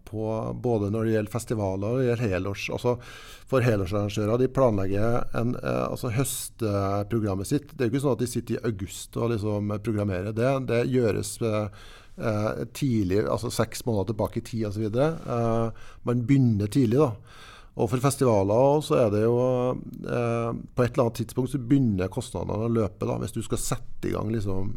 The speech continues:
eh, eh, maskineriet da, så, så, så er det ikke sånn at du gjør det en par uker før du liksom begynner, eller skal avvikle. Man starter liksom å, å sette i gang det her gjerne tre,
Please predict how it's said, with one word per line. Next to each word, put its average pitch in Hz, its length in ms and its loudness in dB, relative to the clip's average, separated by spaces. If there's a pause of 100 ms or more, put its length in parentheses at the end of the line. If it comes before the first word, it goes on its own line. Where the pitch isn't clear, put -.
(140)
eh, 101 380 -2 (1000)
eh, 104 240 -2
maskineriet 113 720 4
da, 190 60 10 (500)
så, 131 220 0 (260)
så, 131 140 2 (260)
så 131 80 0
er 131 60 2
det 117 100 2
ikke 123 160 -2
sånn 131 140 2
at - 20 -2
du 117 80 2 (300)
gjør 107 320 6
det 104 80 4 (260)
en - 80 -6
par 107 160 2
uker 104 460 0 (100)
før 95 240 -2
du 101 140 0
liksom 101 240 -4 (100)
begynner, 101 460 -4 (160)
eller 101 180 -6
skal 107 160 0 (140)
avvikle. 98 500 -2
Man 113 160 -2
starter 104 480 0
liksom 98 320 -2
å, 98 60 0 (1200)
å - 160 -4
sette 127 300 2
i - 20 2
gang 107 160 2
det 110 80 4
her 117 240 6 (140)
gjerne 107 260 2
tre, 110 220 4